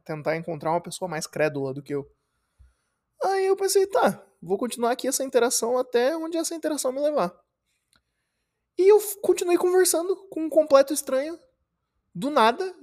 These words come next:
uma conversa que só começou porque ele tava imitando o C J do G T A do meu lado, na saída do mercado. Quando eu cheguei na altura da rua, onde eu precisava virar pra me dirigir à minha casa.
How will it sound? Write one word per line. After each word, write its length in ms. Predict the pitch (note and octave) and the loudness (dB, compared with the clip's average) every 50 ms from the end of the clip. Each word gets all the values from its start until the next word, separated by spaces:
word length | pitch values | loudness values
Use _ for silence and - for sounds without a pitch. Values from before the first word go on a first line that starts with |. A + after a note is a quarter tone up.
| C4+ - - - - | -20 -20 -18 -12 -8
uma 300 | A3 A#3 A#3+ A#3 A#3 A3 | -4 0 2 2 2 2
conversa 460 | A3+ B3+ A3+ G3+ G#3 A3 - - C4+ | 2 2 4 6 6 6 6 2 -2
que 80 | - - | -2 -2
só 140 | - A3 | -2 0
começou 400 | - C4 A#3 A#3 A3 - A3+ A3 | 0 0 0 0 2 6 4 4
porque 200 | G#3+ A3+ G#3+ G#3+ | 4 4 0 0
ele 100 | G#3 G#3 | 0 2
tava 200 | G3+ G3+ G3 G3+ | 2 2 2 2
imitando 380 | G#3 G#3 G#3 G3+ G#3 G3+ G3+ G3 F#3+ | 2 0 0 0 0 0 0 0 0
o 60 | F#3 | -2
C 140 | - G#3 F#3+ | -2 -4 -4
J 220 | E3 E3+ F3 F#3+ | 0 2 0 2
do 80 | G3 G3+ | 0 -2
G 120 | G3+ F#3 | -4 -2
T 120 | E3+ F3+ D#3 | -2 0 0
A 120 | D#3 E3 | 0 0
do 100 | E3 E3 | 0 0
meu 140 | F3 G3 G#3 | -2 0 0
lado, 260 | G3 E3 F#3 G3+ B3 | 2 2 0 0 -2
na 80 | G#3 F3 | -4 -4
saída 260 | - - D#3+ D3+ D3 | -2 -2 -2 -2 -4
do 60 | D3 | -4
mercado. 420 | E3+ G3+ A3+ A#3+ C4 G3+ G#3+ D4+ - _ _ _ _ - - - - _ _ _ _ _ _ _ _ _ _ _ - - _ _ _ _ | -4 -4 -4 -2 -2 -4 -4 -4 -8 _ _ _ _ -20 -20 -20 -20 _ _ _ _ _ _ _ _ _ _ _ -16 -16 _ _ _ _
Quando 180 | - B3+ D4 C#4 | -6 -4 -2 -2
eu 80 | C4+ | -2
cheguei 240 | - - A#3+ A3+ A#3+ | 0 0 0 0 2
na 100 | A#3+ A#3 | 4 4
altura 340 | A#3+ A#3 A#3 - A#3+ A3 A3+ | 4 4 4 2 2 2 4
da 120 | A3 A3+ | 4 4
rua, 420 | G#3+ G#3 B3+ D4 D4+ A3 E3+ - - - _ _ _ _ _ _ - | 2 2 0 0 2 0 0 -2 -10 -20 _ _ _ _ _ _ -6
onde 160 | A3 A#3 B3+ | -4 -4 -4
eu 40 | G3 | -6
precisava 460 | A#3 A3 A3+ G#3+ A3 G#3 A3 A3+ G#3+ | -8 -8 -4 0 0 0 2 0 -2
virar 420 | G3+ A3 C4 A#3 G3 F#3+ - - - - _ _ _ _ _ _ _ _ _ - | -2 -2 2 4 4 4 2 0 -6 -20 _ _ _ _ _ _ _ _ _ -6
pra 300 | - A3 A3 A3+ A#3 A#3 | -4 -4 -4 -4 -4 -6
me 120 | A#3 A#3 A3 | -8 -8 -6
dirigir 320 | A3 A3 G#3+ G3+ A3 A3 | -6 -6 -4 -2 -2 -2
à 40 | G#3+ | -2
minha 200 | A3 A3+ A#3+ B3 | -2 -4 -8 -6
casa. 340 | - G#3 F3+ D3+ D#3 D#3 | -6 -6 -6 -6 -8 -12